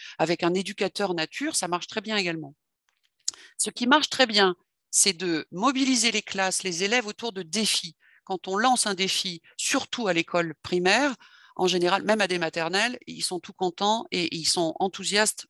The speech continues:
pour relever ce défi. Il faut aussi, euh, avoir un objectif fort et utile, par exemple celui d'une plantation. Je trouve que ça, c'est très porteur.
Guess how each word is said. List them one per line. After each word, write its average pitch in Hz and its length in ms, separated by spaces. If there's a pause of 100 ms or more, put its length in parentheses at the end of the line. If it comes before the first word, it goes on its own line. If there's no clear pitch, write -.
pour 160 160
relever 180 300
ce - 160
défi. 156 500 (720)
Il 233 120
faut 302 220
aussi, 320 440
euh, - 320
avoir 196 280
un 240 80
objectif 226 520
fort 269 460
et 214 80
utile, 214 600 (280)
par 240 160
exemple 226 340
celui 233 300
d'une 226 180
plantation. 226 680
Je - 180
trouve - 280
que - 100
ça, - 140
c'est 185 160
très 254 220
porteur. 190 520